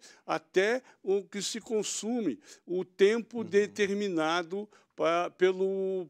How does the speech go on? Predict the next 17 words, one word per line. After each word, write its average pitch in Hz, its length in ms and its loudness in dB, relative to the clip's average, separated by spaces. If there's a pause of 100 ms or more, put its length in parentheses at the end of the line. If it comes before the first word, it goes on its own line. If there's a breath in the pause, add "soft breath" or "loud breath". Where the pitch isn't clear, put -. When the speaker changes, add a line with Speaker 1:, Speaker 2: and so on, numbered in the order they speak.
Speaker 1:
plano 233 460 4
de 214 100 -8
previdência, 196 720 0 (280 loud breath)
que 226 120 -4
pode 180 400 0
ser 143 300 -2
os 135 160 -10
filhos, 185 500 -6 (220 soft breath)
por 147 140 -2
exemplo, 165 440 -2
até 160 240 0
vinte 147 240 -6
e - 60 -14
quatro 143 420 -2
anos, 202 460 -2 (260 loud breath)
a 165 120 2
viúva, 165 640 0